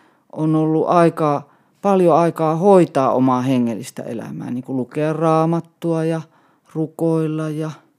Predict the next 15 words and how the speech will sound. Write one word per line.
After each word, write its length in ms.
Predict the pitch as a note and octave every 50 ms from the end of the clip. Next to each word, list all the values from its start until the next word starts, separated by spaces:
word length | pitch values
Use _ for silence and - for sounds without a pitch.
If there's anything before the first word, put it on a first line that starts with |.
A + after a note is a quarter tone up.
| _ _ _ _ _ _ -
ja 80 | F#3 C#3+
sitten 280 | D3 C#3+ - - B2+
ehkä 220 | C#3 C#3 - D#3+ C#3+
vielä 180 | D#3+ D3+ D#3
tarkistaa 720 | D#3 F#3+ F3+ F3 E3 C#3+ - D#3 C3+ - - - B2+ B2 A#2+
sitä 340 | - - B2 - C3 B2
omaa 500 | A2+ B2+ B2+ B2+ B2 A#2+ A#2 B2 - _ _ _ _ _ _ _ _ _ _ _ _ _ _ -
hengellistäkin 800 | D#3+ D#3 D3+ D3 C#3+ C#3+ C3+ C3+ C3 - - E3+ - - - - _ _
kurssia, 640 | - - D#3+ C#3 B2+ A#2+ - - - - - - G#2+
että 220 | - - - - A2
onko 220 | B2 A#2+ - B2
se, 180 | - - C#3 C3 - _ _ _ _ -
onko 220 | F#3+ F3 E3 -
se 140 | D#3 - D#3
kunnossa. 640 | C#3+ - - A#2 - A3+ A#3 - D#3 - - - F3+